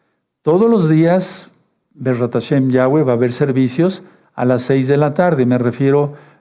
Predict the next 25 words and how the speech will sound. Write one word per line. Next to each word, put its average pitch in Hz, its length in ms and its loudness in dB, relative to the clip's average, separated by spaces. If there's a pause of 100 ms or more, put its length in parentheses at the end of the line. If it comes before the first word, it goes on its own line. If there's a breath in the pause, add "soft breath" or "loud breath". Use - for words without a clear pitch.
lo 123 160 -4
que 131 220 0
es 139 180 -4
martes, 139 640 -2
miércoles 135 760 0
y 113 80 -10
jueves, 117 640 -2
dentro 120 440 -4
de 123 100 0
esa 131 180 -2
semana 131 540 -2
preciosa 147 520 -2
de 139 120 0
los 123 280 -6 (300 soft breath)
panes 139 300 0
sin 127 160 -2
levadura. 117 500 0
Hay 131 160 -2
que 165 120 -2
sacar 147 340 -2
la 147 80 2
levadura 131 460 2
de 127 80 2
la 117 180 0
casa 165 420 0